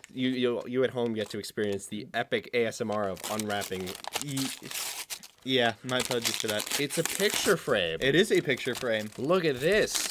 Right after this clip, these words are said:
Speaker 2: I, uh-huh.
Speaker 1: Nice quality.
Speaker 2: Uh-huh.
Speaker 1: Very nice. Let
Speaker 2: Absolutely.
Speaker 1: turning around.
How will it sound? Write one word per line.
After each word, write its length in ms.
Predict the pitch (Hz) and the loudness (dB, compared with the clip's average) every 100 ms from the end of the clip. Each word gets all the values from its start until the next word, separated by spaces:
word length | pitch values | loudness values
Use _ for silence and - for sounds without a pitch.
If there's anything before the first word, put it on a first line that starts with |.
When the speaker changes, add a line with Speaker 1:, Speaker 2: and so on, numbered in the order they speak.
| - | 0
Speaker 2:
I, 200 | 123 127 | 4 4
uh-huh. 300 | 120 - 110 | 2 -8 -6
Speaker 1:
Nice 300 | 123 131 - | 2 2 2
quality. 720 | - - 107 110 117 143 208 233 | -4 0 2 4 2 0 -2 -2
Speaker 2:
Uh-huh. 100 | 123 | -2
Speaker 1:
Very 280 | 113 113 113 | 0 0 -2
nice. 480 | 113 120 190 247 - | -2 -2 -2 -4 -4
Let 100 | 120 | -4
Speaker 2:
Absolutely. 360 | 131 117 185 | 0 0 2
Speaker 1:
turning 220 | 139 127 | 2 4
around. 400 | 127 127 139 170 | 4 6 6 4